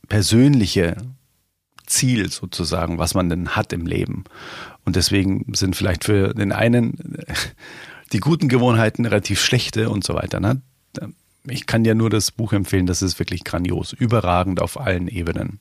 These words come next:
Und ich möchte dir heute hier eben auch mal so ein paar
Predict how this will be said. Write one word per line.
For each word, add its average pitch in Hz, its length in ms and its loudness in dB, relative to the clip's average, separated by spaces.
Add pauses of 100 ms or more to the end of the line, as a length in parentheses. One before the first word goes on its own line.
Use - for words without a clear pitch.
(600)
Und 95 300 -4
ich - 140 -18
möchte 92 200 0
dir 98 220 4 (400)
heute 127 200 4
hier 117 220 4 (360)
eben 104 220 0
auch 101 140 2
mal 101 180 2
so 104 120 0
ein 98 140 0
paar 87 340 0